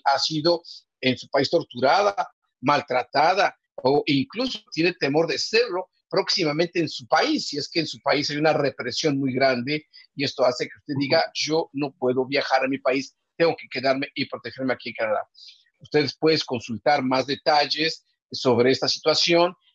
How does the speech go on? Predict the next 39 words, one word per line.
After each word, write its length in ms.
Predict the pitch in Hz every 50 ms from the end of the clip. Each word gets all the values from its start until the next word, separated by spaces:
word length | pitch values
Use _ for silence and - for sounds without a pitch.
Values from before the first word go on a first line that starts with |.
| _ _ -
en 220 | 180 185 185 185
la 140 | 170 156 - -
página 380 | 160 151 147 - - 147 139
del 180 | 131 131 131 127
gobierno, 540 | 123 135 131 123 151 156 143 131 123 120 - -
en 160 | 131 127 131 - - 143 143 147 147
I 80 | 147
R 120 | 151 143 131 123
B, 260 | 135 151 156 160 165 - _ _ _ _ _ _
eh, 320 | - 139 131 131 131 131 127
C 300 | 131 - - - 147 139
I 160 | 135 135 143
S 240 | 135 131 - - 165
R, 240 | 156 156 165 160 160 - _ -
eh, 520 | 131 131 135 131 131 127 131 127 127 123 -
punto 280 | - 151 135 135 151 147
G 120 | - 151 135
C 240 | 131 - 151 135 -
punto 300 | _ 131 127 117 - 120
C 140 | - - 143
A, 200 | 160 175 160 120 - - _ _
ponga 260 | - 139 131 139 131
Comisión 340 | - 117 117 113 - 123 117
de 80 | 131
Refugio 640 | 120 135 127 - 208 190 151 - - 131 139 147 135 - - - - - _
o 160 | 131 143 160 160
Immigration 500 | 151 123 120 113 139 143 - - 117 110
Refugee 440 | 131 131 123 - - 120 107 123 135
Board 300 | 131 175 170 165 170 165 - _
y 80 | 139
ahí 120 | 127 123 123
lo 80 | 127
encontrará. 560 | 123 120 - 123 107 135 135 147 160 147 - - - - - - _ _
Esa 180 | 196 202 262
es 60 | 269 233
la 100 | 190 170
fuente 440 | - - 180 180 175 165 - 165
principal, 520 | 131 - 131 113 - 135 - 277 285 254 - -
pero 340 | 202 226 233 240 233 233